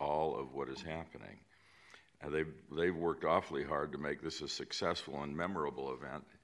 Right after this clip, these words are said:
and they've worked with a willing partner, Clark County, that has worked awfully hard to accommodate their objectives and ensure that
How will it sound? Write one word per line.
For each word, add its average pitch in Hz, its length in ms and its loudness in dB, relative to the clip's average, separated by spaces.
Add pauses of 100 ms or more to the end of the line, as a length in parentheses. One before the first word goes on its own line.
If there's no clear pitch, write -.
and 71 240 -6
they've 73 160 -2
worked 85 320 0
with 76 380 -2
a 78 60 -2
willing 71 400 -2
partner, - 580 -8 (480)
Clark - 280 0
County, 101 380 -6 (140)
that 71 120 -2
has 67 200 -8
worked 73 300 -4 (100)
awfully 85 420 4
hard 65 360 -10 (120)
to 67 160 -8
accommodate 76 640 0 (600)
their 85 180 6
objectives 73 760 0
and 71 140 -6
ensure 73 600 0
that 65 260 -2